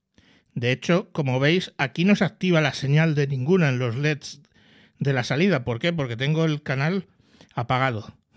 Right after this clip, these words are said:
Estoy trabajando con la luz de clip y vemos que ya en este volumen de ganancia ya directamente no clipea. Incluso si hablo un poquito más alto. Entonces, básicamente,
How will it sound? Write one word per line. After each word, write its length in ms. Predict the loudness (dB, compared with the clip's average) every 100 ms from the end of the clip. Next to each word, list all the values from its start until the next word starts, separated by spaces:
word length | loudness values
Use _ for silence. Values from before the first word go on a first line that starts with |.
| _
Estoy 300 | -16 -4 -2 0
trabajando 540 | 0 -2 -2 -2 -2
con 220 | -4 -6
la 180 | -6 -8 -10 _ _ _ -2
luz 240 | 2 2
de 140 | 2
clip 280 | 2 0 0 -12 -20 -20 -14 0
y 100 | 2
vemos 260 | 4 2
que 140 | -2 0
ya 160 | 2
en 80 | 0
este 220 | -2 0
volumen 400 | 2 2 2 2
de 80 | 2
ganancia 680 | 2 2 2 0 -2 -2 -4 _ _ _ -8
ya 180 | 2 4
directamente 640 | 4 2 0 0 0 2
no 180 | 4 2
clipea. 560 | 0 -4 0 -2 -4 -12 _ _ _ _
Incluso 720 | -2 -2 2 2 4 0 -2 _ _ _ _ _
si 200 | 0 4
hablo 200 | 6 6
un 120 | 4
poquito 340 | 2 2 0
más 200 | -2 -4
alto. 380 | -4 -6 -10 -20 _ _ _ _ -4
Entonces, 540 | -2 2 0 0 -6
básicamente, 840 | 0 0 0 0 2 2 0 -2